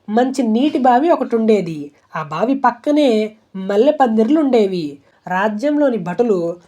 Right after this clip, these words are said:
ఎంతో సాహసవంతులు. మల్కీ పాదుషా అనే శత్రురాజు దండుకు మంగలి తోట ఉండేది. అంటే, ప్రాకారపు గోడ ఉండేది.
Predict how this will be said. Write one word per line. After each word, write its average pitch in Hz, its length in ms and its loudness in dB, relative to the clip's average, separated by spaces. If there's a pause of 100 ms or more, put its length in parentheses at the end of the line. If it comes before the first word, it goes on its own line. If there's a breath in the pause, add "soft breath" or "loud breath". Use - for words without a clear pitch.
(140 soft breath)
ఎంతో 240 400 2
సాహసవంతులు. 214 920 -4 (360)
మల్కీ 233 440 0
పాదుషా 202 560 0 (220)
అనే 285 180 2
శత్రురాజు 254 680 2
దండుకు 185 720 0 (320 soft breath)
మంగలి 208 520 0
తోట 233 240 4
ఉండేది. 190 680 0
అంటే, 285 320 2
ప్రాకారపు 247 640 0
గోడ 196 300 2
ఉండేది. 165 480 -2